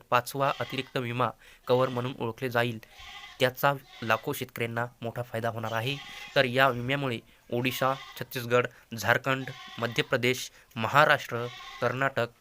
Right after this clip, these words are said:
केरळ, तमिळनाडू आणि उत्तराखंड यासारख्या राज्यांना फायदा होईल. शेतकऱ्याच्या दाव्याचा तात्काळ निपटारा होईल. तर शेतकऱ्यांना बहात्तर तासात हे मात्र करावे लागणार आहे.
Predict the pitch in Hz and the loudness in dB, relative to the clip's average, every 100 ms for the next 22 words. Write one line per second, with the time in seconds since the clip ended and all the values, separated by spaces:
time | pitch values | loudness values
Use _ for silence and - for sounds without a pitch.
0 | _ - 131 120 113 117 - - 127 127 | _ -2 0 2 0 -4 -10 -6 -2 0
1 | 139 147 123 135 123 113 113 - 131 131 | 2 2 2 0 -2 -2 -4 0 2 2
2 | - 151 110 107 - - 117 123 131 - | -2 -2 -2 -2 -10 -4 0 0 0 0
3 | 143 110 110 120 127 - 113 123 123 131 | 2 2 2 0 -2 -4 -2 -2 -2 -4
4 | 104 - - - - 131 156 156 - 156 | -6 -12 -20 -8 -6 0 2 2 0 -2
5 | 135 110 113 123 - 123 - 120 - - | 0 -2 0 -2 -4 -10 -4 -4 -2 2
6 | 139 143 120 113 - 131 - - 117 120 | 2 2 -4 -8 -4 -4 -4 0 4 4
7 | 131 139 113 107 - - - - 147 123 | 2 -2 -4 -10 -16 -16 -16 0 2 2
8 | - _ - 139 - 151 151 156 131 113 | 0 _ -2 -2 2 0 2 -2 0 2
9 | 104 123 - - 127 117 127 - 127 117 | 2 0 -2 -2 -2 0 -2 -2 -4 -2
10 | - 131 120 113 113 110 110 120 123 | -2 -2 -2 -2 -2 -2 0 -2 -2